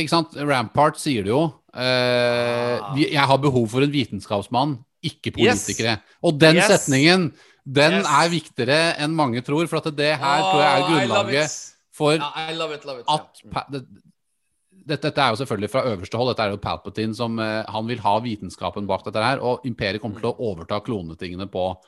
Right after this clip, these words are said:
Speaker 1: Camino. Det er helt, det er jeg nesten hundre prosent overbevist om, og det kommer til å spille
Speaker 2: Ja.
Speaker 1: inn i Rise of Skywalker og Mandalorian og alt det
Speaker 2: Ja.
Speaker 1: greiene der.
Speaker 2: Ja.
Speaker 1: Det, det er helt,
Speaker 2: Åh.
Speaker 1: det er nesten opplagt nå, så Camino, det, det er nok, eh, jeg spår en dyster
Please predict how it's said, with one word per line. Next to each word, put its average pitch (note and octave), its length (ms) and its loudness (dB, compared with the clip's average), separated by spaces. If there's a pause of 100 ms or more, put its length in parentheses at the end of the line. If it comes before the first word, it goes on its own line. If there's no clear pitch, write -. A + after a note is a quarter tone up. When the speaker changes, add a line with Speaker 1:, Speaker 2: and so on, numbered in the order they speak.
(380)
Speaker 1:
Camino. F#2+ 420 -6
Det A2+ 120 -6
er A#2 140 2
helt, B2 260 -4
det C3 100 -4
er C3 280 -2
jeg D3+ 100 -4
nesten D#3+ 580 0
hundre G#2+ 360 -4
prosent C3+ 460 -2
overbevist G2+ 320 -8
om, C#3+ 120 -2
og C#3 80 -6
det B2+ 140 0
kommer A#2 200 -4
til B2+ 100 -4
å - 20 -8
spille A#2 360 -4
Speaker 2:
Ja. A2+ 100 -10
Speaker 1:
inn B2 200 -4
i B2 120 -4
Rise A2 300 0
of A2+ 80 -8
Skywalker G2 600 -4
og A#2+ 120 -4
Mandalorian G#2+ 600 -4
og G#2+ 200 -6
alt G#2+ 240 -2 (220)
det A#2 60 -8
Speaker 2:
Ja. A2 60 -2 (180)
Speaker 1:
greiene F#2 160 -6
der. F2 100 -10 (160)
Speaker 2:
Ja. - 60 -20 (380)
Speaker 1:
Det, C#3+ 220 2
det D3+ 80 4
er D3+ 120 4
helt, C#3+ 200 2
Speaker 2:
Åh. - 40 -12
Speaker 1:
det D3+ 80 -2
er C3+ 160 4
nesten D3+ 260 0
opplagt B2+ 300 -2
nå, F#3 260 0
så D#3 360 2
Camino, D3+ 500 0
det, D#3+ 360 0
det D#3 100 -2
er D3+ 260 2
nok, C3+ 260 -8
eh, C#3+ 480 -4
jeg D3 100 -2
spår C3 260 0
en C#3+ 120 2
dyster C3 260 -2